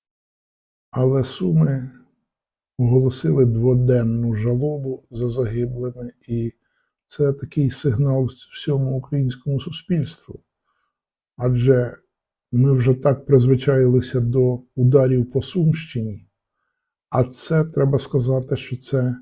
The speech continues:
лють окупанта за відвойовані частини Курщини.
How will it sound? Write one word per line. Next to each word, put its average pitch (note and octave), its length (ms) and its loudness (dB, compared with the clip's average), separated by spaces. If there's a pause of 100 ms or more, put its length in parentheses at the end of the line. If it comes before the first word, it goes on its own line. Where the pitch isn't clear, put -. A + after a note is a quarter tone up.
(800)
лють C3+ 640 6
окупанта B2+ 760 -2 (240)
за A#2+ 680 -2 (680)
відвойовані C3 840 4
частини C3+ 520 -2
Курщини. B2+ 840 -6